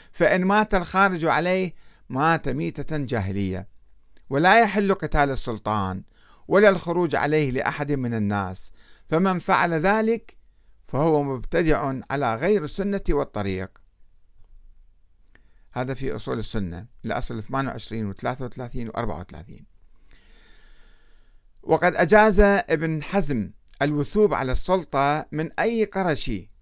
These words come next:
في حالة عدم عهد الإمام السابق، يقول: "فهو الإمام الواجب طاعته ما قادنا بكتاب الله تعالى وبسنة رسول الله صلى الله عليه وسلم". وأجاز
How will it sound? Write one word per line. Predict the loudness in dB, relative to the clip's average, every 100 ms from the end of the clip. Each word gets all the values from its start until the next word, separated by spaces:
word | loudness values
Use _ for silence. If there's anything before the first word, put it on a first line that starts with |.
| -10
في | -4 -4
حالة | 0 0 2 0
عدم | 0 0 -2 -2 -4
عهد | -4 -4
الإمام | -4 -2 -2 -2
السابق، | -2 -2 -2 -2 -8 -12 -20 -20 -20 -20 -20 -10
يقول: | -8 -2 -2
"فهو | 0 -4 -2 -2
الإمام | -2 -4 -4 -6 -8 -6
الواجب | -2 -2 -2 -6
طاعته | -6 -8 -8 -8 -6 -6 -8 -8
ما | -8
قادنا | -6 -8 -6 -6 -6
بكتاب | -8 -10 -4 -4 -2
الله | -2 -2
تعالى | -4 -4 -4 -2 -4 -6 -10 -20 -20 -6
وبسنة | -6 -4 -4 -2 -2
رسول | -2 -2 -2
الله | -2 -4 -6 -12
صلى | -8 -4
الله | -2 -2 -2
عليه | -4 -4
وسلم". | -4 -8 -10 -6
وأجاز | -4 -2 0 4 4 0